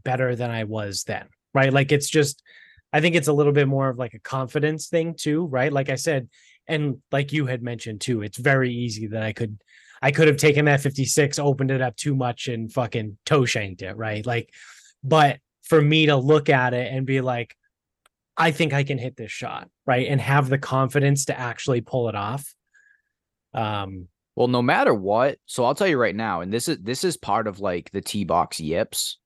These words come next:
Speaker 2: that I was dealing with. It's when you start dealing with other sh-, it's when you start thinking about other shit standing over the ball.
Speaker 1: Yeah.
Speaker 2: It's like,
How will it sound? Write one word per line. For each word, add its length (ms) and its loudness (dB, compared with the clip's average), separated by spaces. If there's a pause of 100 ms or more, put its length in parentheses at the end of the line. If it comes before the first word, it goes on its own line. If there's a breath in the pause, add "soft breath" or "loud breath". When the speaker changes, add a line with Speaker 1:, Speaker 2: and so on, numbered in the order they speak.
(680)
Speaker 2:
that 100 0
I 120 2
was 140 -2
dealing 300 -2
with. 280 -4 (560 soft breath)
It's 180 -4
when 180 4
you 100 6
start 360 0
dealing 360 2
with 160 -2 (120)
other 280 0
sh-, 240 -10
it's 200 -6
when 120 2
you 80 2
start 320 -2
thinking 400 -4
about 300 0 (100)
other 240 0
shit 440 -4
standing 420 -4
over 220 -2
the 80 -4
ball. 280 -4 (800)
Speaker 1:
Yeah. 200 -4 (580)
Speaker 2:
It's 220 0
like, 480 0